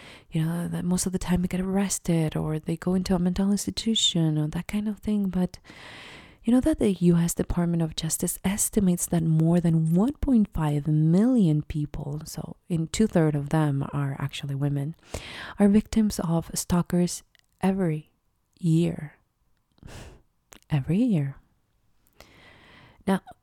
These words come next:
just so you know, sixty percent of stalkers have had a prior relationship with the victim and tried to continue it, which is the case of the, the lady that sent me that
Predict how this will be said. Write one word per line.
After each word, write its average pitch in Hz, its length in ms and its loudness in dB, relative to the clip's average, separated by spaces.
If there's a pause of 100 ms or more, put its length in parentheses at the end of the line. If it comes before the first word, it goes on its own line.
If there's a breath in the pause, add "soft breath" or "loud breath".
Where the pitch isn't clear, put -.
(340)
just - 180 0
so 277 60 0
you 254 160 4
know, 202 220 4
sixty - 400 -2
percent 175 440 -2
of 170 140 -6
stalkers 156 460 -4
have 170 340 -4
had 160 320 -4
a 170 80 -2
prior 156 400 0
relationship 160 720 0
with 180 80 -2
the 185 80 -2
victim 196 560 0
and 170 140 0
tried 160 220 -6
to 180 100 -4
continue 190 720 2
it, - 200 -6
which 170 220 -4
is 160 120 -6
the 180 120 -8
case 170 360 -4
of 165 200 -4
the, 180 180 -4 (720 loud breath)
the 185 240 0
lady 170 320 0
that 151 260 -4
sent 156 300 -2
me 165 240 0
that 143 300 -4